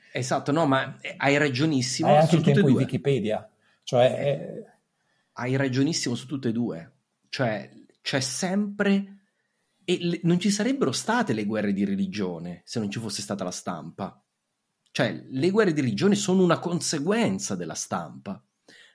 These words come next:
Speaker 1: Quindi uno può dire, "Cosa facciamo? Non inventiamo la stampa?" Cioè, quante, quante persone sono morte, quanti stati sono stati messi a soqquadro perché è stata inventata la stampa?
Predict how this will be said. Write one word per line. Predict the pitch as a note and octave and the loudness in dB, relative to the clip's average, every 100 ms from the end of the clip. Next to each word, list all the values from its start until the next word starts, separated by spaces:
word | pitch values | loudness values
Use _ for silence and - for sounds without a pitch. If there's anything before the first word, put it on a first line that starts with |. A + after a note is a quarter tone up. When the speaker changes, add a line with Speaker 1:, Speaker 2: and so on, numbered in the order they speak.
| - | 0
Speaker 1:
Quindi | B3+ F#3 | 4 8
uno | D#3 C3+ B2+ | 8 6 0
può | C#3 | 0
dire, | C3 A2+ F#2+ F2+ _ _ | 4 4 2 -4 _ _
"Cosa | - G#3+ G#3 | -4 -2 0
facciamo? | G3+ - - G2 G2+ | -2 -2 -2 0 2
Non | A2+ D3 | 2 2
inventiamo | D#3 D3 C#3 C#3 F3 F3+ | 2 2 0 2 2 4
la | E3 | 4
stampa?" | C3+ - D3 F3+ F3+ - | 0 0 2 2 0 -10
Cioè, | - A#3+ - - - _ | -8 -8 -10 -20 -20 _
quante, | _ F3 G3+ C4 B3+ A3 F3+ E3 F3 | _ 2 4 4 2 2 0 -2 -8
quante | - D#3 G3 G3 | 0 4 4 2
persone | D3 B2+ - - G#3+ D#3+ | -2 -4 -2 0 2 2
sono | C3 B2 | 0 2
morte, | D3+ F3+ B2+ A#2+ | 4 2 2 -2
quanti | G#2+ C3+ C#3+ - | -2 -2 -2 -6
stati | B2 - C#3 C#3+ D3 C3+ B2 - - _ | -8 -4 0 2 2 0 -2 -4 -18 _
sono | - B2+ | -2 -2
stati | A2+ C#3 C3 | 0 -2 0
messi | B2 C3 B2+ | 0 2 0
a | A#2+ | 0
soqquadro | - A#2 - F#3 D#3 G#2 G2 G2+ G2+ _ _ - | -2 -6 0 2 2 0 -2 -4 -6 _ _ -6
perché | G#2+ - B2 | -6 -2 -4
è | |
stata | A#2+ A#2 A#2 | -2 -2 -2
inventata | A2 A2 G#2+ | 0 0 0
la | G#2+ | -2
stampa? | G#2 - G2 D#2+ E2+ F2 | -2 -2 -4 -4 -10 -12